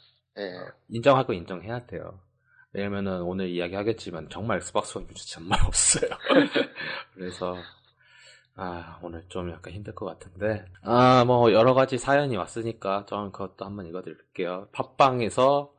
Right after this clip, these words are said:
Speaker 2: 덧글이 올라왔습니다. 디디님께서 갓삼의 기적의 똥꼬쇼 이렇게 덧글 올려주셨고요. 봉동희님께서 제목이 헤일로가 붙어있길래 기대했는데 전부 데스티니 까는 내용.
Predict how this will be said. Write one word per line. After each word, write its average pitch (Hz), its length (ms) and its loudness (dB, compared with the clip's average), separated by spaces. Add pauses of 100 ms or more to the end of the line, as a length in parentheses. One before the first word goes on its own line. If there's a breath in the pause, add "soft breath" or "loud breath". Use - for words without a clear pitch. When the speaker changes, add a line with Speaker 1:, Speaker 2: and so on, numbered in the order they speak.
(280 soft breath)
Speaker 2:
덧글이 95 320 -8
올라왔습니다. 85 880 -8 (400)
디디님께서 98 1000 -6 (400)
갓삼의 113 560 -2
기적의 98 420 -6
똥꼬쇼 95 800 -6
이렇게 78 340 -14 (100)
덧글 92 260 -10
올려주셨고요. 80 760 -14 (1300 soft breath)
봉동희님께서 131 1120 4
제목이 143 680 -2
헤일로가 160 460 0
붙어있길래 107 880 -8
기대했는데 101 800 -6
전부 95 320 -16
데스티니 98 520 -8
까는 117 340 0
내용. 80 300 -10